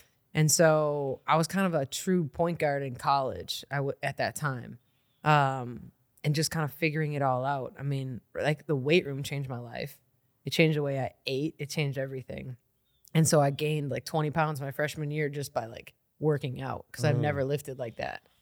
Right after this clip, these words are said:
Speaker 1: And so I started to get stronger. So that's how I kinda was able then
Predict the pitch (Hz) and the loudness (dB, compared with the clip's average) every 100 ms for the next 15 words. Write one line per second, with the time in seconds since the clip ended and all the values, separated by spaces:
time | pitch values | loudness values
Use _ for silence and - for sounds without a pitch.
0 | _ _ _ - 147 139 151 143 139 135 | _ _ _ -2 0 4 4 2 -2 -6
1 | 147 - 156 143 139 135 - - 139 139 | -6 0 0 0 -4 -4 -4 -2 -2 -2
2 | 135 127 127 - 151 147 143 143 131 127 | -6 -8 -10 -4 0 2 0 -2 -2 -6
3 | 147 135 135 127 127 127 127 127 | -8 -6 -6 -8 -8 -10 -12 -12